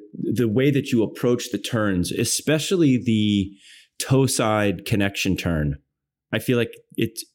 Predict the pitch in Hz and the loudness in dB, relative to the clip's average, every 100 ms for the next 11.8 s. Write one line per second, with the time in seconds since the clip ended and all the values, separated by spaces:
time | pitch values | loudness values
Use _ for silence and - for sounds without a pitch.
0 | _ 113 - 123 127 - 117 107 95 90 | _ -6 0 2 2 2 0 2 0 0
1 | 110 95 101 87 95 98 87 - - - | -2 0 0 0 0 0 -4 -8 -20 -16
2 | - 95 92 76 85 95 87 - 101 92 | -4 -2 0 -2 -2 -2 -2 0 0 0
3 | 90 87 85 92 85 87 82 - 90 82 | 0 -2 0 -2 0 0 -2 -2 -2 0
4 | - 80 - 95 87 90 82 76 - 80 | -2 -4 -2 -2 0 0 0 -2 -4 -6
5 | 80 - 80 76 73 73 - - _ _ | -6 -4 -2 0 -2 -2 -6 -12 _ _
6 | - - - - 85 80 78 101 101 98 | -20 -20 -20 -8 -6 -4 0 0 2 0
7 | 104 101 87 98 92 85 80 98 95 87 | 0 0 2 2 2 0 0 0 2 0
8 | - 92 90 78 - 80 80 - - _ | -2 -2 0 -2 -2 -6 -4 -8 -10 _
9 | 92 107 104 113 98 - - - 82 73 | -4 -4 0 0 0 -4 -12 -6 -6 -4
10 | 85 82 85 80 - 156 147 139 95 113 | -4 -2 -2 -2 0 0 0 -2 -2 -2
11 | 95 82 95 87 87 90 90 87 | -2 0 -2 0 2 0 0 -2